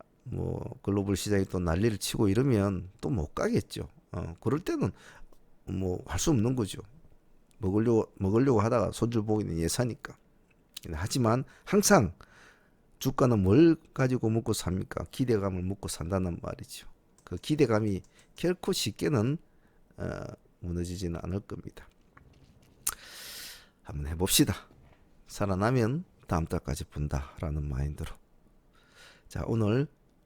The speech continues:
내일 공략 종목 위직, 기간도 같이 담고 있는 종목,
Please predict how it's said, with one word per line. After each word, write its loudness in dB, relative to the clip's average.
내일 4
공략 2
종목 0
위직, 0
기간도 2
같이 -2
담고 2
있는 2
종목, 0